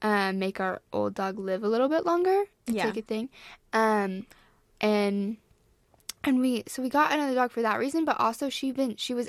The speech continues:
Speaker 1: asking for a dog for so long, and she was, like, a junior,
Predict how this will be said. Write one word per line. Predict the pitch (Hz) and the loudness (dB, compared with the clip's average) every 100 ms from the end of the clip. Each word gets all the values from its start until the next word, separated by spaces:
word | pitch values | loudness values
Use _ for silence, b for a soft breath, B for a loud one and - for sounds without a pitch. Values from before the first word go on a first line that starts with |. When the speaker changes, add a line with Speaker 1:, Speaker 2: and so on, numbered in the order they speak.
| - | 2
Speaker 1:
asking | 214 220 233 226 | 0 0 -8 -6
for | 220 | -6
a | 214 | -4
dog | 214 214 | -4 -4
for | 220 | -6
so | 214 - 214 202 202 196 196 | -8 -6 -2 0 0 -2 -2
long, | 202 302 269 226 226 240 B B B - | 4 6 6 4 0 -6 B B B -8
and | 233 226 220 | -6 -6 -6
she | 254 | -6
was, | 240 233 | -4 -4
like, | 214 - b b b b - | -6 -6 b b b b 0
a | 220 | 0
junior, | 190 - 208 208 233 262 285 302 285 277 269 | 0 2 2 4 2 2 2 0 -2 -6 -10